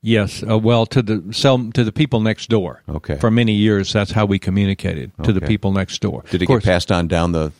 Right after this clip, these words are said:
Speaker 2: the
Speaker 1: Yes, and it would be passed down, you know, like the old gossip thing. Of course, by the time it gets down to the end,
Speaker 2: <laughs>
Speaker 1: it gets, uh, turned around a little bit sometimes. So you have to over-communicate,
Speaker 2: Yeah.
Speaker 1: and, and that's, uh, one of the points in the book, is you have to over-communicate.
Speaker 2: Yeah, I'm, I'm sure it taught you, uh, how to,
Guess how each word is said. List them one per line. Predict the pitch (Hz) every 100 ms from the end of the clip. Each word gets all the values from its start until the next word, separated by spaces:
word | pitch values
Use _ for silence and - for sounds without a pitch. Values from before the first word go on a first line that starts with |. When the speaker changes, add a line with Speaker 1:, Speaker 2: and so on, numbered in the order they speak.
| _
Speaker 2:
the | 139
Speaker 1:
Yes, | 147 110
and | 123
it | 131
would | 131 117
be | 117
passed | 127 117 107
down, | 123 127 110 107 113
you | 113
know, | 107
like | 107 110
the | 120
old | 104 101
gossip | 120 127 107
thing. | - 101 107
Of | 107
course, | 117 107
by | 107
the | 104
time | 143 123
it | 110
gets | 123 120
down | 127 110
to |
the | 95 107 143
end, | 120 110 - 95
Speaker 2:
<laughs> | 110 -
Speaker 1:
it | 123 110
gets, | 123 117 - 113
uh, | 110 101 98 - - - -
turned | 135 107
around | 123 147
a | 104
little | 101
bit | 110 107
sometimes. | 117 107 131 135
So |
you | 175 160
have | 165 143
to | 127
over-communicate, | 143 127 - 113 104 - 101
Speaker 2:
Yeah. | 78
Speaker 1:
and, | 76
and | 104 107
that's, | 117 - 113
uh, | 104
one | 107 127
of |
the | 104
points | - 127 107
in | 104
the | 95
book, | 113 101 82
is |
you | 95
have | 123 -
to | -
over-communicate. | 117 95 - 104 104 - 82 67 -
Speaker 2:
Yeah, | 76 80 98
I'm, | 92 -
I'm | 87
sure | 90 113 95
it | -
taught | 92 87
you, | 82 85 80
uh, | 78 85
how | 87 90
to, | 80